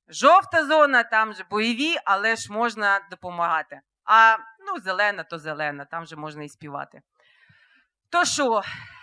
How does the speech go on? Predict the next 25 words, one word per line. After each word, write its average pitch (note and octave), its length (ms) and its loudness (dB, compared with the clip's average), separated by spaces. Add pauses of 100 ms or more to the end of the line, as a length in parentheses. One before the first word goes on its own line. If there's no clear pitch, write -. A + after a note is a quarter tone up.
(320)
ну, F4 300 0
у A#3+ 80 -8
красній C4+ 460 4
жо-, A3+ 340 -2
зоні G3+ 300 -4
ми G3 140 -8
поклали F#3 540 0
цього E3+ 300 -14
пораненого, B3 560 4
там F#3 220 -4
інструктор, B3 600 -2 (320)
шльоми A#3+ 560 0
не F#3+ 200 -12
знімали, C#4 600 4 (260)
броніки A3 560 -4
не G3 120 -8
знімали, B3 480 2
і G3+ 120 -14
я A3 140 0
зрозуміла, G3+ 540 -8
чому. F3 380 -12 (440)
Тому C4+ 320 2
що B3+ 460 0 (120)
цей B3+ 120 -2
автомат, D4+ 580 4